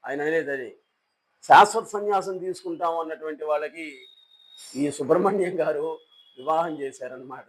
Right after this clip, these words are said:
దగ్గరుండి. "నువ్వు చేసుకుంటావు, పెళ్లి చేసుకుంటావు, పొమ్మని" చెప్పారనమాట. శ్వేతాంబర యోగి అని ఆయన ఒక ఆయన చెప్పారు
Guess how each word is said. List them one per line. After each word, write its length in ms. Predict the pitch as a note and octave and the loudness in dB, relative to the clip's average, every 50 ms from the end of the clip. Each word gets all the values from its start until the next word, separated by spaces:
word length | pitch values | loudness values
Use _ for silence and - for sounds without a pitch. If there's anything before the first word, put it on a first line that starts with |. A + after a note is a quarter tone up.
| G#2+ | _
దగ్గరుండి. 380 | A#2 A2+ G#2+ C3+ C3 B2+ A2+ - _ _ _ _ _ _ _ _ _ _ _ _ _ _ _ _ _ _ _ _ _ _ _ - | -20 -20 -18 -16 -16 -16 -18 -18 _ _ _ _ _ _ _ _ _ _ _ _ _ _ _ _ _ _ _ _ _ _ _ -2
"నువ్వు 200 | C#3+ D3 - G3+ | -2 6 10 10
చేసుకుంటావు, 520 | A3+ G#3+ A3 G#3+ F#3 F3 F3 E3 D#3+ F#3 G#3 | 10 10 10 4 4 6 6 4 4 4 0
పెళ్లి 280 | - D3+ D#3+ F3 E3+ | -6 -8 -8 -6 -6
చేసుకుంటావు, 420 | D#3 D#3 D3 - C#3 B2+ A#2+ C#3 C#3+ | -6 -6 -8 -10 -18 -8 -6 -6 -6
పొమ్మని" 340 | C3 A#2+ A#2+ A#2+ B2 B2 A#2 | -6 -8 -14 -16 -16 -16 -16
చెప్పారనమాట. 560 | A2 - A2+ A2 G#2+ G#2+ G#2+ G#2+ G#2+ G2+ - - - _ _ _ _ _ _ _ _ _ _ _ _ _ _ - | -18 -18 -20 -20 -20 _ -20 -20 -20 -20 -20 -20 -20 _ _ _ _ _ _ _ _ _ _ _ _ _ _ -14
శ్వేతాంబర 560 | - - F3 E3 D#3+ E3 E3 E3 D#3 D#3 D3+ | 8 12 12 12 12 12 10 10 8 6 4
యోగి 280 | D3+ D3 C#3+ C#3+ C#3+ | 4 0 -2 -2 -4
అని 120 | C#3 C#3 C#3 | -4 -4 -6
ఆయన 140 | C3+ C3+ C3+ | -8 -8 -12
ఒక 160 | C3 B2+ C3 | -14 -12 -10
ఆయన 180 | B2+ B2+ B2 | -10 -10 -10
చెప్పారు 520 | A#2+ A#2 A2+ A2 A2 G#2+ A2 A2+ A2 G2+ | -14 -18 -18 -18 -20 -20 _ _ -20 -20